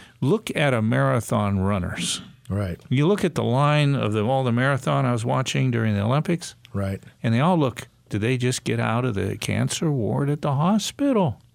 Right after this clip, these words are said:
Speaker 1: I mean, I'm do-, sorry.
Speaker 2: No, no,
Speaker 1: I'm s-, I,
Speaker 2: z-,
Speaker 1: I
Speaker 2: no, no,
Speaker 1: apologize if
Speaker 2: yeah.
Speaker 1: I'm stepping on any toes here,
Speaker 2: Right.
Speaker 1: but I'm just trying to make a point that the long-term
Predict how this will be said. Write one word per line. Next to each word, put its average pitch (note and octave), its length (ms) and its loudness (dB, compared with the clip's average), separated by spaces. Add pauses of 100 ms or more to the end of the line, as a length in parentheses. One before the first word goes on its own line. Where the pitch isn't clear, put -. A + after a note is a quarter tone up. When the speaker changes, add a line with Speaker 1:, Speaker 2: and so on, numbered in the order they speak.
(560)
Speaker 1:
I A2 80 2
mean, B2 180 2
I'm B2 140 2
do-, D3+ 240 0
sorry. F3+ 420 2 (480)
Speaker 2:
No, D#3+ 340 0
no, E3 120 4
Speaker 1:
I'm E3 80 0
s-, C3+ 100 0
I, C3+ 120 2
Speaker 2:
z-, - 120 4
Speaker 1:
I - 60 2
Speaker 2:
no, C3 60 0
no, F3 200 2
Speaker 1:
apologize F#3 500 2
if D3+ 100 0
Speaker 2:
yeah. C#3+ 60 2
Speaker 1:
I'm B2+ 140 2
stepping D#3 340 0
on B2+ 140 2
any D#3 220 4
toes F3 400 2
here, A2 280 0
Speaker 2:
Right. A#2+ 300 0
Speaker 1:
but B2+ 80 2
I'm B2+ 120 0
just - 260 -2
trying E3+ 220 0
to C3+ 40 2
make C#3 240 0
a G#2 60 -2
point - 500 -2 (480)
that B2+ 220 0
the A2 100 0
long-term D#3 1300 2